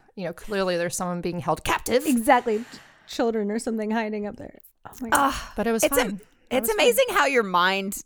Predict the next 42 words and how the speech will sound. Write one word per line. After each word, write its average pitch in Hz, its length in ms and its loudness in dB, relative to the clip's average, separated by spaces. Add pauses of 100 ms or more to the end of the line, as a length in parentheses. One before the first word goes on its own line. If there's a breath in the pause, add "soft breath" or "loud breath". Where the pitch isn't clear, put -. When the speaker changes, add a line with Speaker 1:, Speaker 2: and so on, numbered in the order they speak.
Speaker 3:
does 190 480 2
go 214 200 6
there, 147 260 0
though, 156 220 0
because, 202 340 -2 (260 loud breath)
so 247 140 0
I 226 220 6
hiked, 233 460 -2
um, 180 280 0
fifty-two 226 800 -4
miles 175 400 2
of 165 80 -8
the 165 80 -2
Appalachian 170 500 0
Trail 160 560 0 (320)
last 160 520 0
year. - 120 -2
Speaker 1:
I 311 120 0
know, 403 120 6
that 415 180 6
looked 381 140 0
so 392 220 4
fun. 415 380 4 (200)
Speaker 3:
It 277 120 4
was 294 160 4
amazing. 294 400 2
And 294 140 2
I 285 60 4
just - 320 0
kept - 400 4
thinking 339 340 -2
of 233 140 2
you - 100 -2
the 226 140 -4
whole 262 400 6
time 247 600 0
because 220 600 0 (560 loud breath)
I 294 560 6
struggled 190 680 0
physically 190 640 -4
so 180 460 2
much, 180 500 -4